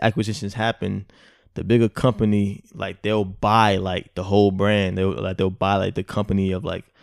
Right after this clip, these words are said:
let's say, Joe Rogan podcast. But Joe Rogan is Joe Rogan. So he leveraged just a three-year licensing deal. Like, that's it.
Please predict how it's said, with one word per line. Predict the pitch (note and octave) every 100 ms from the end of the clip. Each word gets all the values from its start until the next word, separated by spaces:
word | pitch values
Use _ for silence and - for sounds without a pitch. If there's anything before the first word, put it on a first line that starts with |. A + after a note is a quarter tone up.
| - _ -
let's | F2+
say, | - E3+ F#2 F2+
Joe | F#2+
Rogan | F#2 F#2 F#2
podcast. | - - - - -
But | B2 C3+ - _ _ _ - - _ -
Joe | F2+
Rogan | G#2 A#2 G#2
is | G2
Joe | G2
Rogan. | G2 C3 A2 F#2 F2+ _ _ _ _ _ _
So | - G2+
he | A#2+
leveraged | A2 A#2 G#2 G#2
just | F#2+ -
a | - - -
three-year | A#2+ B2+ A#2 A#2+ A2
licensing | G#2+ G#2+ C3+ A#2+ - G#2
deal. | G2+ G2 F2+ G2+ -
Like, | - E2 - _ _ _ -
that's | G2 G2 -
it. | C#3+ -